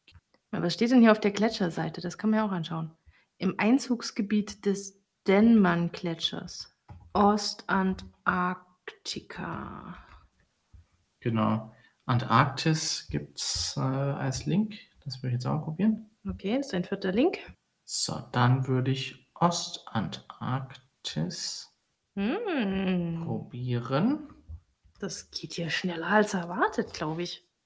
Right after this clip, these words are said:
Speaker 2: Ha, Königin Marieland.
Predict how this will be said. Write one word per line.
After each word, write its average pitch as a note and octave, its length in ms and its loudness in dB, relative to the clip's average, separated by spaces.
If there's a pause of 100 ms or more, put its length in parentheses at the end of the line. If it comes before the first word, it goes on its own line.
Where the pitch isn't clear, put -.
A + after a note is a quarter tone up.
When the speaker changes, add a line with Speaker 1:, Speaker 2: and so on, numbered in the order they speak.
(240)
Speaker 2:
Ha, - 320 -4 (280)
Königin C3 540 0
Marieland. A#2 760 -6